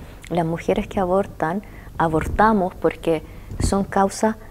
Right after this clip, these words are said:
específicas. Nadie se embaraza para abortar, ninguna mujer se embaraza para pasar por una situación de aborto que es sumamente traumática, es sumamente violenta. En este país, además, donde estás constantemente, eh,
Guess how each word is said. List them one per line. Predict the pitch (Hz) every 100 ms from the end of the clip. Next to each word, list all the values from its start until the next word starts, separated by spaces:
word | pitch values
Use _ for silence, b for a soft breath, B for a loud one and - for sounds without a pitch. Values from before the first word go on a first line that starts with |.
| B
específicas. | 196 - 165 - 208 - 156 135 143
Nadie | 175 185 208
se | -
embaraza | 220 196 190 180 196
para | 180
abortar, | 165 151 - 165
ninguna | 160 160 175 190
mujer | 190 202 -
se | -
embaraza | 208 185 165 170 208 - 262
para | 208
pasar | 202 185 - 196
por | 196
una | 190 190
situación | - 190 - 202 190
de |
aborto | 175 185 185 -
que | -
es | -
sumamente | 220 220 196 190 185
traumática, | 180 165 165 170 175 170 - B B
es | -
sumamente | - 185 175 180 -
violenta. | 170 156 175 185 - 175 B B B
En | 180
este | 190 -
país, | 208 185 202 233
además, | 220 185 170 247 302
donde | 190 190 160 170 B B B B -
estás | 185 - 196 190 190 -
constantemente, | 190 - 196 196 196 190 190 - 196 196 B B B B -
eh, | 165 165 165